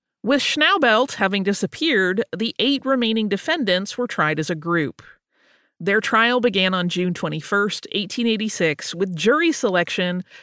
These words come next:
stretching all the way until July fifteenth. Nine hundred eighty-one potential jurors were questioned, and the transcript of those proceedings is about four thousand pages long.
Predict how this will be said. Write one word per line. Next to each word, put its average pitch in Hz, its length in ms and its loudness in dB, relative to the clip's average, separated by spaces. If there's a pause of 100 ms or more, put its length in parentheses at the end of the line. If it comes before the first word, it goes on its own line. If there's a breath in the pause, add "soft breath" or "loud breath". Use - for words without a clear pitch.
stretching 262 440 -2
all 262 260 4
the 262 80 2
way 226 200 2
until 220 280 0
July 185 560 2
fifteenth. - 760 -4 (840 soft breath)
Nine 208 420 2
hundred 254 460 0
eighty-one 208 560 0
potential 208 500 0
jurors 160 540 0
were 180 120 -2
questioned, 147 720 -2
and 185 180 -2
the 190 60 -2
transcript 403 680 -2
of 196 120 0
those 196 220 2
proceedings 180 640 -2 (340 loud breath)
is 208 100 -4
about 403 200 2
four 254 320 2
thousand 214 420 2
pages 170 420 0
long. 156 600 -4